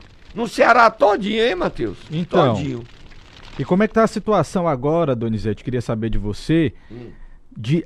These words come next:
Speaker 2: Aracati. Eu soube que teve uma decisão da justiça por lá, viu?
Speaker 1: Foi. Eu tô vendo aqui a matéria num site do Ministério Público. Após a ação do Ministério Público do Ceará, a Justiça concede liminar e suspende nomeação, posse e exercício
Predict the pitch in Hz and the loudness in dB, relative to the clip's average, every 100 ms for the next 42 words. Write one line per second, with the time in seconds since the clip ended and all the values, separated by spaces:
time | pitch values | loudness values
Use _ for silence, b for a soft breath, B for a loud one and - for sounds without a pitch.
0 | - 165 220 196 190 208 202 165 - 110 | 4 6 8 8 6 4 0 0 -4 -4
1 | 101 95 139 139 - 175 180 180 202 202 | -4 -4 -2 -4 -4 -2 -2 0 -2 -2
2 | - 165 180 190 175 - 190 202 - 214 | -2 -4 -2 -2 -2 -4 -4 -4 -4 -2
3 | 135 110 101 139 202 - - - 131 185 | 0 0 0 -2 -2 -6 -14 -4 -2 0
4 | - b b b b 151 175 208 175 156 | -4 b b b b -4 -2 -2 -2 -2
5 | 135 123 127 120 110 104 - 165 139 80 | -4 -6 -6 -6 -6 -10 -6 -4 -4 -6
6 | - - 98 113 117 107 98 85 - - | -14 -16 -12 -8 -8 -8 -10 -14 -18 -20
7 | - - - - - 180 202 196 170 175 | -20 -20 -20 -10 -4 -2 -2 -6 -10 -8
8 | 170 147 165 160 160 - 107 - - b | -8 -8 -6 -4 -6 -10 -12 -14 -20 b
9 | b b b b - 165 170 220 240 196 | b b b b 0 0 2 0 2 2
10 | 180 - 135 113 123 127 - 160 143 - | -2 -2 -4 -4 -6 -8 -6 -4 -6 -6
11 | 117 101 104 - 120 120 143 139 156 - | -10 -10 -12 -6 -4 -2 -4 -4 -8 -10
12 | - 175 185 - 143 - 139 120 120 123 | -12 -12 -12 -8 -10 -8 -8 -8 -10 -10
13 | 123 120 143 160 156 - 156 160 160 156 | -10 -8 -8 -8 -14 -12 -8 -6 -6 -6
14 | 143 123 147 160 147 143 156 - 147 131 | -8 -8 -4 -6 -6 -6 -6 -6 -8 -8
15 | 123 - 135 156 - | -10 -10 -10 -10 -16